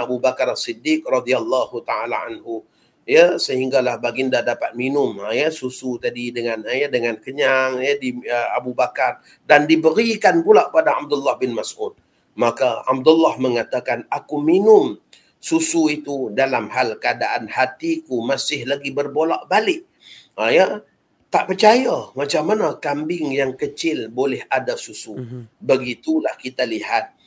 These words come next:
Speaker 1: bagaimana Allah Subhanahu wa Ta'ala, ha, ya, menundukkan alam ini, ha, ya, ha, hatta dengan kambing yang tak ada susu pun Allah bagi jadi ada susu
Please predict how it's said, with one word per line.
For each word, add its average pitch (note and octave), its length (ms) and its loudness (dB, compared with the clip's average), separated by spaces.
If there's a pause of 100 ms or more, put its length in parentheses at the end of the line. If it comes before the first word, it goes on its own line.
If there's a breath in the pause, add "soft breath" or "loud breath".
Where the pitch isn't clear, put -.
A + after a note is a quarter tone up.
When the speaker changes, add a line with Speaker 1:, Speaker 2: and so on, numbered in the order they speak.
(140)
Speaker 1:
bagaimana B2 640 2
Allah C3 400 0
Subhanahu A#2+ 800 -4
wa A2+ 80 -4
Ta'ala, A2+ 640 -4 (320)
ha, G#2+ 160 -4
ya, D3+ 180 4
menundukkan C3 840 0
alam B2 480 0
ini, B2 320 -4
ha, G#2+ 240 -2
ya, E3 260 2
ha, A2+ 160 -6 (140)
hatta B2 480 0
dengan C3 320 0
kambing D3+ 480 0
yang C#3 240 2
tak C#3 180 -2
ada D3+ 140 4
susu F3 400 -2
pun F#3 240 0 (260 soft breath)
Allah C#3+ 300 2
bagi D#3 400 -2
jadi B2+ 340 -4
ada A#2+ 140 -4
susu A2 400 -10